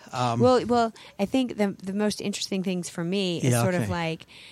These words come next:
Speaker 2: uh, I have to go register at this place. So I gotta walk all the way across town and find out that that's not the right place to go. I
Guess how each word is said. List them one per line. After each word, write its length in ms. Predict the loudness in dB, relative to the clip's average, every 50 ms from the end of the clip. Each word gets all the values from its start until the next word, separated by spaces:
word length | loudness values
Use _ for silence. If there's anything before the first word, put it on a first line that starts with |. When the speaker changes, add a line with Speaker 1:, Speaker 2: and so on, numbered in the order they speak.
| -20 -20 -16 _ -4
Speaker 2:
uh, 220 | -2 -2 0 0 -2
I 40 | -2
have 200 | -2 -4 -4 -6
to 100 | -8 -8
go 280 | -4 -2 -2 -2 -2
register 540 | -2 -4 -6 -6 -6 -8 -8 -6 -4 -4 -4
at 160 | -4 -4 -4
this 180 | -4 -4 -4 -4
place. 340 | -6 -6 -6 -6 -6 -8 -6
So 100 | -6 -4
I 60 | -2
gotta 160 | -2 -2 -2
walk 260 | 0 -2 -2 -2 -2
all 120 | -4 -6 -6
the 80 | -6
way 100 | -6 -8
across 320 | -8 -6 -6 -6 -6 -6 -6
town 320 | -6 -4 -4 -2 -2 -2
and 80 | -2 -4
find 280 | -4 -6 -6 -6 -6 -6
out 160 | -6 -8 -8
that 160 | -12 -10 -8
that's 260 | -6 -6 -6 -8 -8
not 220 | -8 -8 -8 -6 -6
the 80 | -8
right 200 | -6 -6 -6 -6
place 280 | -6 -6 -6 -6 -8 -10
to 80 | -12
go. 140 | -8 -4 -2
I 320 | -2 -2 -2 -4 -6 -8